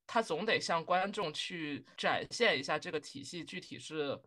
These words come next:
无论它是混沌的还是有序的，我觉得他都是应该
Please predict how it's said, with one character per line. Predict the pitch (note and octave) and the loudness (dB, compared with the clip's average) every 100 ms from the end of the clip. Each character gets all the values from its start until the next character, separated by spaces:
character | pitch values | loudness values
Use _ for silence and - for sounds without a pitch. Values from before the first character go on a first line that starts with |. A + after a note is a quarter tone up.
| F3 | -2
无 | G#3+ | 2
论 | C4 | 4
它 | A#3 A#3 | 4 2
是 | |
混 | A#3+ C4 G#3+ | 4 2 2
沌 | G3+ E3+ | 0 0
的 | |
还 | D3 E3+ | 0 -2
是 | F#3+ | -4
有 | E3 - | -6 -4
序 | - G3 | -4 -2
的， | C#3 A#2 | 0 -2
我 | - | -2
觉 | C3+ | -6
得 | |
他 | F3+ | -2
都 | F3+ G3 | -2 -2
是 | F3+ E3 | -6 -8
应 | - D#3+ | -8 -2
该 | E3+ E3+ | 2 2